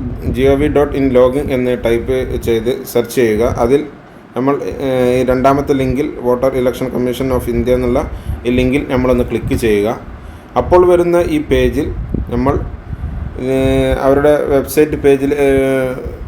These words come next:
പേജിലേക്ക് നമ്മൾ കടക്കും. ഇതിൽ ഒരുപാട് ഓപ്ഷനുകൾ, ഒരുപാട് സർവീസുകളുണ്ട്. അതിൽ നമ്മൾ, ഏ, വലത്തെ സൈഡിലേക്ക് നോക്കിക്കഴിഞ്ഞാൽ, അടിയിലോട്ട് നോക്കിക്കഴിഞ്ഞാൽ search your name in voter list എന്ന് കാണ-, കാണിക്കും. അതിലൊന്ന്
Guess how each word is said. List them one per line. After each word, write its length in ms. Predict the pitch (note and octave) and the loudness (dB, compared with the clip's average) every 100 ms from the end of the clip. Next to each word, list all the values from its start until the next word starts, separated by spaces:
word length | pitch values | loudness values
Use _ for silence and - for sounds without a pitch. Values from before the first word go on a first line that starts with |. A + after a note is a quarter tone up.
| - - | -6 -2
പേജിലേക്ക് 360 | C3 C3+ C#3 C3+ | 0 2 2 2
നമ്മൾ 180 | C3+ B2 G#2 | 0 0 -2
കടക്കും. 300 | G#2 - B2 B2 | -2 -4 -6 -4
ഇതിൽ 200 | C3 C#3+ | -2 0
ഒരുപാട് 320 | B2 C3 C#3 | 2 2 2
ഓപ്ഷനുകൾ, 540 | C3+ A#2+ B2+ C3 C3+ | 0 -4 -4 -2 -2
ഒരുപാട് 500 | C#3 C3 B2 A#2+ C3 | -2 0 0 2 0
സർവീസുകളുണ്ട്. 840 | C3 A#2+ A#2 A#2 A#2+ A#2 G#2 A#2 - - - - - - - | 2 2 2 2 2 2 0 -2 -4 -8 -10 -10 -8 -2 0
അതിൽ 180 | D3+ | 4
നമ്മൾ, 320 | F3 F3 F3 F3 | 4 6 6 6
ഏ, 1040 | E3+ D#3+ D#3 D3+ D3 D3 C#3+ C#3+ C#3 C#3+ | 6 6 4 2 2 0 0 0 -2 -2
വലത്തെ 520 | C3+ C3+ C3 D#3 D#3 | 0 0 2 4 4
സൈഡിലേക്ക് 540 | D#3 D3 C#3+ C#3+ C3+ | 6 2 2 0 0
നോക്കിക്കഴിഞ്ഞാൽ, 600 | B2 A2+ B2 A#2 G#2+ A#2+ | -2 -2 -2 -2 -2 -2
അടിയിലോട്ട് 560 | B2 A#2+ B2 C3 B2 B2+ | 0 0 2 2 2 2
നോക്കിക്കഴിഞ്ഞാൽ 880 | A#2 A#2 A#2 G#2 G#2 C3 - - - - - | 2 0 0 0 -2 -4 -6 -12 -16 -18 0
search 300 | D3 D#3 - F3 | 4 4 4 4
your 180 | F3+ F3 | 6 6
name 300 | D#3 C#3+ D#3 D3 | 4 2 0 -2
in 60 | D3 C#3 B2+ | -4 0 2
voter 280 | C3 C#3+ C#3 | 2 2 0
list 240 | C#3 - - | -2 -2 -4
എന്ന് 200 | B2+ B2 | -2 0
കാണ-, 460 | A#2 G#2+ A2 - - | 0 -2 -4 -6 -2
കാണിക്കും. 480 | A2+ G#2+ A#2 - - - - | -2 0 -2 -2 -4 -4 2
അതിലൊന്ന് 460 | C#3 D#3+ D#3+ D#3 | 2 4 4 4